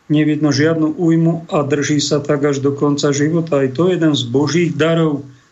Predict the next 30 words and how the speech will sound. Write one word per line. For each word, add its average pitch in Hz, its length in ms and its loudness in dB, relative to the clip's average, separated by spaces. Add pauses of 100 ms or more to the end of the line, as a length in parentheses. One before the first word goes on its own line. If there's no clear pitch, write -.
(240)
Snáď 151 520 0
by 151 120 -6
sme 143 240 2
sa 143 240 -2
za 143 200 0
to 139 160 -2
mali 143 320 2
aj 131 160 2
modliť, 131 560 2 (2250)
pretože 135 480 0
jedna 143 260 0
z - 40 -2 (100)
chýb, 160 340 2
ktorú 143 320 0
sme 143 220 2
aj 139 100 2
my 156 80 4
v - 140 -8
cirkvi 151 500 0
Svätej 147 480 0
Matky 147 400 -2
Katolíckej 143 840 -2
urobili, 151 580 2
že 151 160 0
po 147 160 -2
druhom 151 300 0
vatikánskom 147 840 0
koncile 147 560 0
sme 143 240 2
vypustili 147 1120 0